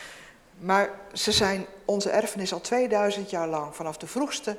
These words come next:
kerk. En zo was Jezus aan tafel met zijn vrienden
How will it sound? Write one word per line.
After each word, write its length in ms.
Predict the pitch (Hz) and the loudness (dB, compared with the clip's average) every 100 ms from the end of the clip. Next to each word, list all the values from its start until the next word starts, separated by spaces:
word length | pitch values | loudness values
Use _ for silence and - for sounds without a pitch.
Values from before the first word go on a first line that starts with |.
| - - - - | -10 -20 -20 -16
kerk. 400 | - 165 135 - - - - - - - - - - - | 0 2 2 -6 -16 -20 -20 -20 -18 -16 -16 -18 -20 -6
En 100 | - | 6
zo 400 | 220 208 214 - - - - - - - | 10 10 10 4 -6 -14 -20 -20 -20 -6
was 160 | - 190 | 0 6
Jezus 460 | 269 294 - 233 131 | 8 8 6 2 0
aan 80 | |
tafel 440 | 185 196 214 214 208 | 4 8 10 8 6
met 140 | 185 | 6
zijn 160 | - 185 | 4 2
vrienden 480 | - 247 226 214 | 4 6 6 6